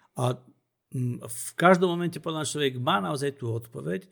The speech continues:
ale on sa bojí tú odpoveď povedať, mm, dať von, pretože nie je si istý, či bude prijatá. Robí takú autocenzúru alebo takéto čosi. A je ideálne, keď mu vieme pomáhať,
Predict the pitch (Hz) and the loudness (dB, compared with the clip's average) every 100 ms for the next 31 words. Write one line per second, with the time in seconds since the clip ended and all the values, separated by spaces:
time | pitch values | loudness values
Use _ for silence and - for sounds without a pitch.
0 | _ _ _ 123 123 151 156 143 131 196 | _ _ _ -4 0 0 -2 -6 -4 0
1 | 185 - 127 - 127 123 117 123 131 135 | 0 0 -4 -4 -8 -8 -6 -4 -2 -2
2 | - - - 156 127 123 - 98 135 127 | -6 -14 -14 -10 -12 -12 -18 -6 2 2
3 | 110 127 151 151 147 139 139 - _ _ | 2 2 2 0 -6 -6 -6 -8 _ _
4 | 139 147 - 147 - - 139 143 143 156 | 2 2 2 -4 -6 -10 -8 -8 -6 -2
5 | 190 - 117 117 123 135 143 - 127 175 | -2 -2 -2 -2 -2 -4 -6 -4 -2 0
6 | 185 156 123 113 113 110 110 151 - - | -2 0 2 2 -2 -4 -4 -4 -4 -8
7 | 117 - - - _ _ _ _ _ - | -12 -12 -16 -18 _ _ _ _ _ -8
8 | 120 123 - - 127 127 131 131 135 139 | -6 -6 -10 -6 -4 -2 0 -2 -2 -6
9 | 139 135 147 143 120 139 135 139 147 | -6 -6 -6 -6 -8 -8 -4 -4 -6